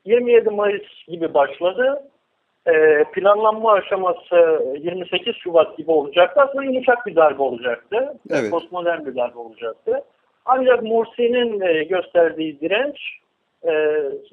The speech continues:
Speaker 1: yüzünden bir on iki Eylül darbesine şa-, şahit olduk.
Speaker 2: Dönüştü.
Speaker 1: Şu an işte
Speaker 2: Evet.
Speaker 1: Müslüman liderleri vesaire
Speaker 2: Evet.
Speaker 1: tutuklanmış. E, şimdi bu süreci yani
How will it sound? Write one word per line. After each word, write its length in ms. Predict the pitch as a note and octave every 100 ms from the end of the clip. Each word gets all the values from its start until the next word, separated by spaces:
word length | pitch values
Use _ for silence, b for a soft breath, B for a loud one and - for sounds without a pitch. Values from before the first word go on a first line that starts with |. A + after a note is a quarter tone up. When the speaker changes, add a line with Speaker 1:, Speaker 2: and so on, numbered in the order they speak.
| B2 E3
Speaker 1:
yüzünden 460 | F#3+ E3+ F#3 C4+
bir 80 | C#4
on 140 | C4 A#3+
iki 180 | A#3+
Eylül 240 | F3+ D3 D3
darbesine 500 | D3 C#3+ B2+ C3+ C3 A2 -
şa-, 300 | - - -
şahit 360 | C#3 B2+ A#2+
olduk. 120 | C#3 C3+
Speaker 2:
Dönüştü. 240 | C3 -
Speaker 1:
Şu 140 | C3+
an 200 | D#3+ D3+ -
işte 180 | - C3+
Speaker 2:
Evet. 120 | A#2
Speaker 1:
Müslüman 340 | A2 E3 D3+
liderleri 580 | C3+ B2 B2 A2+ A#2+ F#3+
vesaire 420 | D#3+ - C#3+ B2 G#3+
Speaker 2:
Evet. 120 | A#3+
Speaker 1:
tutuklanmış. 600 | - D#3+ - B2+ D3+ - - C3 _ _ _ _ _ b b b b _ -
E, 60 | G#3+
şimdi 220 | D#4 D#4
bu 420 | A#3 D4 E4 A#3+ A#3+
süreci 420 | C#4 C4 B3 A#3+ D4+ D4 - - - -
yani 300 | G#3+ G#3+